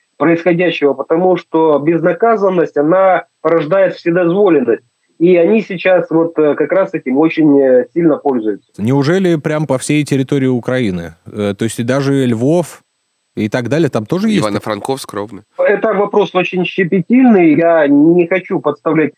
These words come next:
Speaker 1: Лично у меня, э, есть, э, в Ивано-Франковске, в Луцке, во Львове, э, в Киеве, в Житомире, Днепропетровске, Харькове, Виннице. Это вот, э, все те люди, которые,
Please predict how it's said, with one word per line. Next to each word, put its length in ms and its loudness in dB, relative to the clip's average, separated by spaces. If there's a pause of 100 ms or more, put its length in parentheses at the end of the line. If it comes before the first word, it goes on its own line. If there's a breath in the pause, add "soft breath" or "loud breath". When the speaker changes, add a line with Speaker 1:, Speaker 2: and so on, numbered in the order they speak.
(160)
Speaker 1:
Лично 340 0
у 60 4
меня, 340 4
э, 220 0
есть, 460 0
э, 280 2
в 140 2
Ивано-Франковске, 1000 0
в 100 2
Луцке, 560 2
во 320 2
Львове, 640 0 (400 loud breath)
э, 180 2
в 140 -6
Киеве, 440 2
в 60 0
Житомире, 880 2
Днепропетровске, 1080 0
Харькове, 720 0
Виннице. 1000 2 (420)
Это 280 0
вот, 300 -2
э, 220 2
все 260 -2
те 140 0
люди, 380 2
которые, 560 2